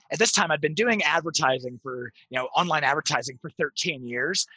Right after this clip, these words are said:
And I felt really stupid that this simple formula was one that I didn't know up until this point.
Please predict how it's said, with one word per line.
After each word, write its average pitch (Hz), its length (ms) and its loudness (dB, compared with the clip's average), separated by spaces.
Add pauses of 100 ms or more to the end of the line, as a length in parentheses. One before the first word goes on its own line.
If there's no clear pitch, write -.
(180)
And 147 160 0
I 143 100 2
felt 180 220 0
really 160 200 0
stupid 160 500 0
that 131 140 -10
this - 200 2
simple 156 260 -2
formula 147 440 -4
was 123 160 -10
one 139 200 -8
that 123 100 -2
I 123 80 -2
didn't 120 260 -10
know 120 240 -2
up 143 140 -2
until 156 240 -4
this 147 140 -4
point. 170 280 -2